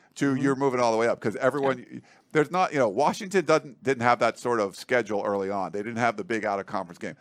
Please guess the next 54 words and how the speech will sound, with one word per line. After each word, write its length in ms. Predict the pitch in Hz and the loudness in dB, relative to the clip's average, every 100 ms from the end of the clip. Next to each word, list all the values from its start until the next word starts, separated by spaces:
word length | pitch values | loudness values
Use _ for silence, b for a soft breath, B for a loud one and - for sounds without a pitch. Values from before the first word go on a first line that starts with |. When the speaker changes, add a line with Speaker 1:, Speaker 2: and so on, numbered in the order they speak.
| b | b
Speaker 1:
Oregon 340 | - 127 160 165 | 4 4 4 2
had 180 | 143 135 | 2 2
a 60 | |
shot 420 | 110 160 123 - - | 0 2 2 0 -4
at, 180 | 107 101 | -4 -2
at 160 | 110 110 | 0 2
Auburn. 360 | 113 95 85 | 2 2 -4
They 80 | 92 | -8
end 120 | 107 | -6
up 100 | 101 | -6
losing. 320 | 110 120 90 69 b b b b - | -4 -4 -6 -14 b b b b -6
Uh, 80 | 107 | -4
Utah 420 | 110 156 185 135 | -2 -2 4 4
doesn't 220 | 110 104 104 | 4 -2 0
have 180 | 107 | 0
that 160 | 101 101 | 0 -4
kind 240 | 110 104 | -2 -2
of 80 | 98 | 0
out-of-conference, 760 | 98 95 - 98 98 92 - - - | -2 -2 -4 -6 -6 -12 -12 -16 -6
uh, 200 | 95 87 | -6 -6
slate, 380 | - 113 85 | -6 -6 -4
but 160 | 120 101 _ b _ - | -6 -8 _ b _ 0
U 160 | 156 | 2
S 100 | 220 | 2
C 120 | 220 | -2
does. 320 | 190 180 85 - | 0 2 2 -4
So 400 | - 117 107 - b b | -4 -2 -2 -6 b b
you 140 | - 175 | -10 -2
go 200 | 208 190 | 0 0
six 300 | - 190 170 | -2 -6 -4
and 100 | 143 | -2
oh 180 | 143 120 | 2 4
out 160 | 117 | 4
of 80 | 113 | 2
the 60 | 101 | 0
gate 320 | 123 120 101 | 0 0 -2
with 160 | 101 | -8
wins 320 | 101 123 127 120 | -4 -4 -2 -4
on 80 | 107 | -4
the 60 | |
road 260 | 107 113 110 | -2 0 -2
at 120 | 98 | -2
Notre 260 | 113 107 104 | -2 -2 -4
Dame 380 | 113 110 107 | -4 -4 -6
and 140 | 101 85 b b - | -10 -12 b b -10
B 140 | 117 | -4
Y 180 | 113 110 | 0 0
U 300 | 110 120 113 | 0 -2 -2
and, 140 | 104 107 | -4 -8
and 160 | 95 | -12
Seattle, 640 | - 110 113 113 113 110 - b | -8 -4 0 2 2 -2 -6 b
and 140 | 92 104 | -10 -10
you 80 | 101 | -8
beat 280 | 120 127 | -8 -8